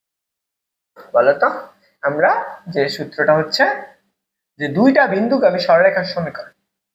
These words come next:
ধরো আমার দুইটা বিন্দুগামী সরলরেখার সমীকরণ, কালকে পড়াইছিলাম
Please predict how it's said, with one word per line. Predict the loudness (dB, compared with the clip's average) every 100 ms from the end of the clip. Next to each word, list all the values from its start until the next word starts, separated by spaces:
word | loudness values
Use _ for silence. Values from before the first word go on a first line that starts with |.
| _ _ _
ধরো | -2 -2 -4 -4
আমার | 0 2 4
দুইটা | 4 4 2
বিন্দুগামী | -2 2 2 4
সরলরেখার | 4 4 2 0
সমীকরণ, | 0 0 -6 -8 _ _ _ _ -4
কালকে | -2 0 4
পড়াইছিলাম | 4 2 0